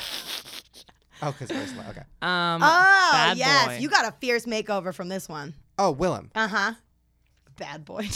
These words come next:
Speaker 1: <laughs>
Speaker 2: <laughs> Bad boy.
Speaker 3: Oh,
Speaker 1: Oh, this
Speaker 3: gosh.
Speaker 1: one's like, "Oh, what
Speaker 3: This
Speaker 1: do we
Speaker 3: is
Speaker 1: have here today? We're opening things up and
Speaker 2: Wait,
Speaker 1: we're
Speaker 2: what?
Speaker 1: going
Speaker 3: This
Speaker 1: to
Speaker 3: is
Speaker 1: be
Speaker 3: some, somebody
Speaker 1: playing
Speaker 3: who
Speaker 1: with
Speaker 3: makes
Speaker 1: these
Speaker 3: more, too much
Speaker 1: things."
Speaker 3: money and, and I think
Speaker 1: Wait.
Speaker 3: it's
Speaker 1: Oh, time's up.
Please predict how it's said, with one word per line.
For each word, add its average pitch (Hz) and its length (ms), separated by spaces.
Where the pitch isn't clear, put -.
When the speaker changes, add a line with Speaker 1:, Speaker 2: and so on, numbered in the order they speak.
Speaker 1:
<laughs> - 180
Speaker 2:
<laughs> - 220
Bad - 240
boy. - 220
Speaker 3:
Oh, 151 180
Speaker 1:
Oh, 277 240
this 254 200
Speaker 3:
gosh. - 60
Speaker 1:
one's 330 160
like, 269 280
"Oh, 381 320
what 359 60
Speaker 3:
This - 160
Speaker 1:
do 415 120
we 392 60
Speaker 3:
is 370 100
Speaker 1:
have 359 260
here 381 280
today? 349 520
We're 285 200
opening 277 460
things 254 420
up 254 260
and 233 160
Speaker 2:
Wait, 233 80
Speaker 1:
we're 226 120
Speaker 2:
what? 220 180
Speaker 1:
going 226 120
Speaker 3:
This 226 180
Speaker 1:
to 233 40
Speaker 3:
is 214 60
Speaker 1:
be - 20
Speaker 3:
some, 233 220
somebody 233 320
Speaker 1:
playing - 20
Speaker 3:
who 220 60
Speaker 1:
with 202 80
Speaker 3:
makes 190 160
Speaker 1:
these 208 80
Speaker 3:
more, 170 360
too 196 160
much 170 260
Speaker 1:
things." - 20
Speaker 3:
money 143 480
and, 127 280
and 123 360
I 156 60
think 202 100
Speaker 1:
Wait. 262 180
Speaker 3:
it's - 160
Speaker 1:
Oh, 392 140
time's 285 320
up. 208 240